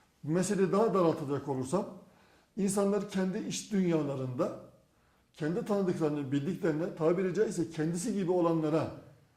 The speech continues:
kız vermeyi daha çok tercih ediyorlar. Yani benzer şeyler bizde de var. Mesela işte yaşımızdan dolayı çocuklarımız, öğrencilerimiz bize soruyorlar benzer bir şeyi.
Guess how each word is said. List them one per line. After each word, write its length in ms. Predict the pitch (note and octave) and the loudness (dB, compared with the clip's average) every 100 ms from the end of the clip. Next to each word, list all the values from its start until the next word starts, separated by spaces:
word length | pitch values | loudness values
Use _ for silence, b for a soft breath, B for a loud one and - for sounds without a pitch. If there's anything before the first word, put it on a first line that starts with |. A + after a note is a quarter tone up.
| b | b
kız 240 | - D#3+ D#3+ | -4 2 4
vermeyi 320 | D#3+ D#3+ F#3 | 4 4 2
daha 180 | F#3 F#3+ | 2 0
çok 200 | F3+ E3 | -2 -2
tercih 300 | C#3 A#2 B2 | -4 -2 -6
ediyorlar. 600 | A#2 A2 F#2 - - _ _ _ _ _ _ _ b b b b | -8 -12 -14 -20 -20 _ _ _ _ _ _ _ b b b b
Yani 240 | D#3 F3 D#3+ | 2 2 4
benzer 240 | G3+ A3+ | 2 2
şeyler 340 | A3 G3+ G#3 | 2 0 0
bizde 260 | F#3+ F#3 F#3+ | 0 0 2
de 100 | D3+ | 2
var. 160 | A2 - - - b b b b | 0 -10 -16 -20 b b b b
Mesela 520 | - G3 F#3 G3+ A3 F#3 C#4+ | -2 0 2 2 0 -6 -6
işte 160 | - | 0
yaşımızdan 640 | F#3+ G3 G#3 F#3+ F3 F#3 E3+ | 4 4 4 2 2 4 4
dolayı 260 | D#3+ E3+ | 4 4
çocuklarımız, 680 | E3+ E3 D#3+ E3 E3 D#3+ - - - | 2 0 4 2 4 0 -2 -14 -6
öğrencilerimiz 640 | F#3 D#3+ D#3+ D3+ D3+ D3+ C3 | 0 2 4 4 4 2 0
bize 140 | D3+ | -2
soruyorlar 520 | D3 C#3+ D#3 C#3 A#2 | 0 2 4 2 -4
benzer 340 | C3 B2+ B2+ A2+ | -6 -6 -6 -6
bir 80 | |
şeyi. 340 | A#2+ B2 D3 | -8 -2 0